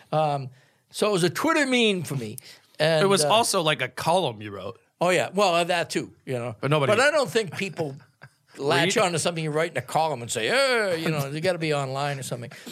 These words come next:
Speaker 1: Also, what hasn't, uh, really caught hold,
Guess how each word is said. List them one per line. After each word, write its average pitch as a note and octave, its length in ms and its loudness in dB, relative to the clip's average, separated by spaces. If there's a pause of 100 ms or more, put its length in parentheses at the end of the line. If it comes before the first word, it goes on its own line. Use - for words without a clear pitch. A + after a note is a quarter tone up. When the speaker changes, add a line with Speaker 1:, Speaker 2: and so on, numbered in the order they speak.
(280)
Speaker 1:
Also, D#3 680 0 (680)
what B2 200 0
hasn't, A3 520 0 (1000)
uh, A2+ 240 -2
really A#2 300 -6
caught G#2+ 340 -6
hold, A#2 440 -6